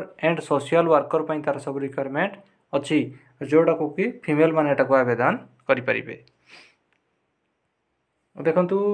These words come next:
ତାର ଏଇସବୁ ଜାଗାରେ ଭେକେଣ୍ଟ ଅଛି ସୁନ୍ଦରଗଡ଼ରେ ଏବଂ ପୁରୀ, ଏଇ ଦୁଇଟା ଡିଷ୍ଟ୍ରିକ୍ଟରେ ତାର ଭେକେଣ୍ଟ ଅଛି। ଗୋଟେ ରହୁଛି ସୁନ୍ଦରଗଡ଼,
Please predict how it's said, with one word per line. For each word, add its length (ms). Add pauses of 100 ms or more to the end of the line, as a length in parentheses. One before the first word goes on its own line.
(200)
ତାର 120 (100)
ଏଇସବୁ 340
ଜାଗାରେ 300
ଭେକେଣ୍ଟ 360
ଅଛି 280 (540)
ସୁନ୍ଦରଗଡ଼ରେ 680 (260)
ଏବଂ 180 (160)
ପୁରୀ, 240 (380)
ଏଇ 140
ଦୁଇଟା 280
ଡିଷ୍ଟ୍ରିକ୍ଟରେ 420
ତାର 160
ଭେକେଣ୍ଟ 360
ଅଛି। 260 (500)
ଗୋଟେ 200
ରହୁଛି 240
ସୁନ୍ଦରଗଡ଼, 600